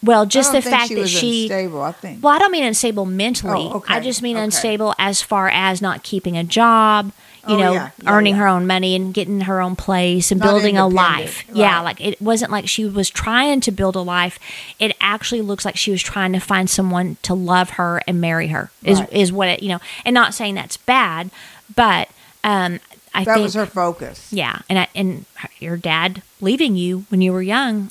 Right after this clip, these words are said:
Speaker 1: I could see how you would want
Speaker 2: Mm-hmm.
Speaker 1: someone to love you.
Speaker 2: Mm-hmm.
Speaker 1: Uh, now, Beth arrived January twenty-ninth, nineteen forty-three, and got the job.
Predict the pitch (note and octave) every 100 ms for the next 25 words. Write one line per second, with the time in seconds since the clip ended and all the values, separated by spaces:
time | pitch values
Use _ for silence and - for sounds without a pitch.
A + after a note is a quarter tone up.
0 | - F#3 G3+ G3 - G#3+ G#3 G3 F3 F3+
1 | F#3+ E3 F#3+ F#3 F3 F3 F3+ D#3+ - -
2 | C#3+ D3 C#3+ D3+ - - _ _ _ -
3 | B3 A#3 G#3 G3 - A3+ G#3+ A3 C#4 D#4
4 | F4+ C4 G3+ G3 G3+ G#3 G3+ - G3+ G#3+
5 | G#3 A#3 B3 B3 - G#3+ G3 F3+ F#3 -
6 | - G3+ G3 - A3+ - A3 G3 F#3 -
7 | G3 F3 E3 - F3+ F#3 F#3+ C#4 G3+ D#3+
8 | A3